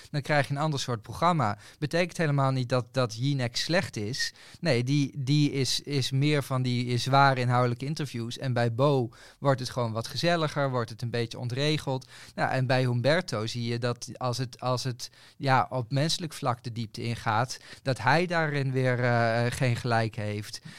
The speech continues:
En, nou ja, ik vind dat leuk, dat je, dat je die verschillende kwaliteiten hebt. En dat, eh, ik vind het ook leuk, waar we het eigenlijk aan het begin over hadden, dat je af en toe naar zo'n show zit te kijken en denkt van, "Ja,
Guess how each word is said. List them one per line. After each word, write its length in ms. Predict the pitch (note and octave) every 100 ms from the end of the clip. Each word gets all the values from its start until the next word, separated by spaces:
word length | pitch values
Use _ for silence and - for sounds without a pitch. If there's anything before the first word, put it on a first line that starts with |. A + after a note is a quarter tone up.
| -
En, 240 | C#3 C3+ -
nou 160 | D3
ja, 240 | C#3 B2 -
ik 180 | E3 -
vind 220 | C#3+ A#2
dat 140 | G#2+
leuk, 400 | B2 D3 F3 - B2
dat 220 | C3 -
je, 80 | C3
dat 240 | C3 B2
je 80 | B2
die 160 | A#2
verschillende 420 | A2+ A#2+ C#3+ B2 -
kwaliteiten 680 | A#2+ A2 G2 B2+ D3+ E3+
hebt. 220 | D#3+ D#3+ B2
En 100 | B2
dat, 220 | A2+ B2
eh, 60 | B2 B2+ - -
ik 120 | D#3
vind 140 | D3 C3
het 100 | F3
ook 220 | G3+ -
leuk, 280 | C#3+ B2 A#2+
waar 120 | C#3+
we 60 | C#3
het 80 |
eigenlijk 340 | C#3+ D#3+ D3+ C3+
aan 100 | B2+
het 80 | C3
begin 260 | - E3
over 220 | C3 A#2 A#2+
hadden, 480 | D3+ D#3+ A2 G2+ - - -
dat 160 | E3+ D#3
je 80 |
af 160 | D#3+ F#3
en 80 | E3+
toe 220 | D3 B2
naar 260 | A#2+ C#3+ C3
zo'n 120 | C3+
show 260 | B2 D3 C#3
zit 160 | B2
te 80 | -
kijken 500 | - C3+ F#3+ - A2
en 80 | F#2 - -
denkt 180 | D#3+ D3
van, 220 | C#3+ C3
"Ja, 280 | G#3 G#3+ A2+